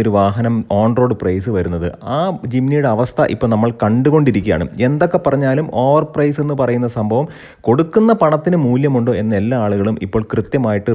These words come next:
റിസർച്ച് ചെയ്ത് പഠിച്ചിട്ടായിരിക്കും പോകുന്നത്. അപ്പം ഇവിടെ സ്വിഫ്റ്റ് എന്ന് പറയുന്നൊരു വാഹനം ലോഞ്ച് ചെയ്തു.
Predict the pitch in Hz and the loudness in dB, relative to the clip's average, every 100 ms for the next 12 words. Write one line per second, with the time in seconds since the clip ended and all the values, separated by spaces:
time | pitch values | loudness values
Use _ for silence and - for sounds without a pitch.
0 | 104 98 127 127 131 110 110 98 107 139 | 0 0 0 0 0 0 0 0 0 -2
1 | - 98 98 113 95 85 82 71 - - | -2 -4 -4 -2 -2 -2 -4 -6 -10 -14
2 | - - - - 135 147 208 170 185 - | -20 -20 -14 -4 0 2 4 2 -2 -12
3 | _ - - 196 196 - 240 185 180 165 | _ -18 -2 0 0 -2 -2 0 0 2
4 | 156 143 123 127 135 117 107 113 123 107 | 2 2 2 2 0 0 2 2 2 2